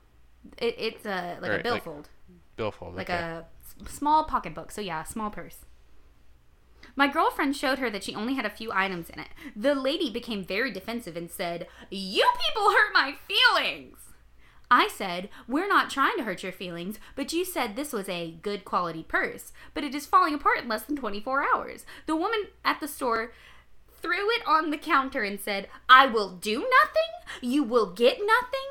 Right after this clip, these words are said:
Speaker 1: No refund. No nothing."
Speaker 2: Oh my God.
Speaker 1: I said, "We're going to report this to the credit card company because this is not right." She said, "Good luck. I have your signature."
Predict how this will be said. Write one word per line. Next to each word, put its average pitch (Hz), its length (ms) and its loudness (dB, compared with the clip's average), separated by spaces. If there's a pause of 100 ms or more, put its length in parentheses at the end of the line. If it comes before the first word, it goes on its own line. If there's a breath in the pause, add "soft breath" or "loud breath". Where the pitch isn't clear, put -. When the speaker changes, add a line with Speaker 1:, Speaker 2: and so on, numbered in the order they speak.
(220 loud breath)
Speaker 1:
No 214 420 6
refund. 269 640 6 (160 loud breath)
No 196 380 6
nothing." 202 680 2 (440)
Speaker 2:
Oh 139 280 4
my 139 120 2
God. 117 1120 4
Speaker 1:
I 359 220 10
said, 247 440 2
"We're 269 140 4
going 294 240 2
to 285 60 -4
report 339 420 2
this 180 180 -6
to - 120 -14
the 254 80 -10
credit 277 300 -4
card 180 220 -6
company 190 340 -8
because 302 260 -6
this 302 180 -8
is 285 100 -8
not 294 200 2
right." 294 280 -4 (180 soft breath)
She 302 220 -2
said, 196 400 -4 (260)
"Good 392 240 6
luck. 403 360 8 (220 loud breath)
I 233 100 8
have 233 340 6
your 330 120 -2
signature." 175 880 -10